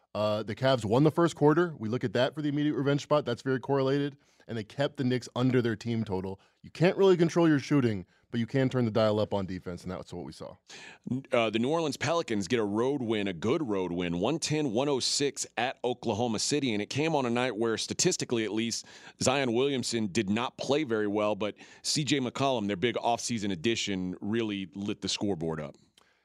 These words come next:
Speaker 1: Yes, he had, he had a great game and, like, silenced all the trade talks that have been hovering around his name. And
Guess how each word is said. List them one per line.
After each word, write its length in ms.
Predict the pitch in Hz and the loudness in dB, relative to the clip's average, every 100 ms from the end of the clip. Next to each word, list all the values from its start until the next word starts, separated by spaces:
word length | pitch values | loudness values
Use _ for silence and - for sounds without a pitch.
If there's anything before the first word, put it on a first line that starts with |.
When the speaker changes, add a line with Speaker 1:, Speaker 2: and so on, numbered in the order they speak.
| _ _ | _ _
Speaker 1:
Yes, 440 | - 170 - - - | 6 6 6 -6 -6
he 100 | 147 | 0
had, 200 | 143 123 - | 0 -2 0
he 120 | 143 | 4
had 100 | 131 | 4
a 60 | |
great 240 | 117 131 120 | 4 2 2
game 280 | 120 120 113 | 2 0 0
and, 160 | 107 | -2
like, 520 | 110 117 120 - - - | -4 -8 -12 -20 -20 -16
silenced 800 | - - - 143 151 147 135 - | -10 0 6 8 8 6 4 2
all 100 | 143 | 4
the 80 | 131 | 4
trade 340 | 117 143 135 | 2 2 2
talks 260 | 117 131 127 | 2 0 2
that 100 | 123 | 0
have 120 | 123 | 0
been 120 | 117 | -2
hovering 340 | 110 120 120 120 | -2 0 0 2
around 280 | 117 117 113 | 2 2 0
his 200 | 113 98 | -2 -2
name. 340 | 113 113 113 | -2 -2 -2
And 140 | 101 | -6